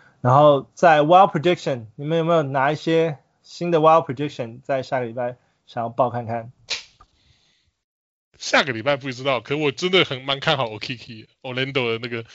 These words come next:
Speaker 2: 因为反正 Orlando 没，Orlando 现在没有人了，<laughs> 所以 Okeke 是，这，这，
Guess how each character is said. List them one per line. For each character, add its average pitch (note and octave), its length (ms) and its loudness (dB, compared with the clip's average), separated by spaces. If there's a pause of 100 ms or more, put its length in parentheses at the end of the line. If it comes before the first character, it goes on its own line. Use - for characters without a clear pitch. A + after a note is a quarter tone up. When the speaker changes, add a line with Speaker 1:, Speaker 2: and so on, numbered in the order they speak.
(140)
Speaker 2:
因 F#3 80 0
为 - 20 2
反 D#3 140 2
正 F#3+ 100 4
Orlando A3 140 6
没， E3 100 -4
Orlando E3+ 280 -4
现 F#3+ 100 0
在 F#3+ 80 0
没 F3 100 -8
有 E3 140 -4
人 G#2 200 -6
了， B2+ 100 2
<laughs> - 40 -2
所 - 240 2
以 D3+ 40 6 (320)
Okeke E3 440 -4
是， D3+ 200 -6
这， F3+ 260 -8 (100)
这， D#3 500 -4